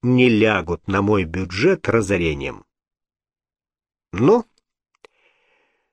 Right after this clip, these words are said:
до свидания, моя красавица, сказал государь,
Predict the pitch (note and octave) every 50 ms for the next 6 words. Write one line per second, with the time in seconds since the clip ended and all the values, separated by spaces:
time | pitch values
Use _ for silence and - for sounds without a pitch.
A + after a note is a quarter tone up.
0 | _ _ _ _ _ _ _ - - D#2 B2 - - - - - G2+ A2+ G#2+ A2+
1 | A#2+ B2+ A#2+ A#2 G#2+ G2 F#2 E2 C2+ C2 C2+ B1 - _ _ _ _ _ _ _
2 | _ _ _ _ _ - D#2 D#2 D#2 E2 D#2 D2 F#2+ A#2+ C3 C3+ C#3 - _ _
3 | _ - - - F2+ F#2+ - - - - - F#2+ A2 B2 B2 A2+ G2 G2 G2+ -
4 | - - - - F2 E2+ D#2+ - _ _ _ _ _ _ _ _ _ - - -
5 | G2+ F2+ G#2 A2 F#2+ E2+ D#2+ D#2+ - F#2 F2+ C#3 E3 E3+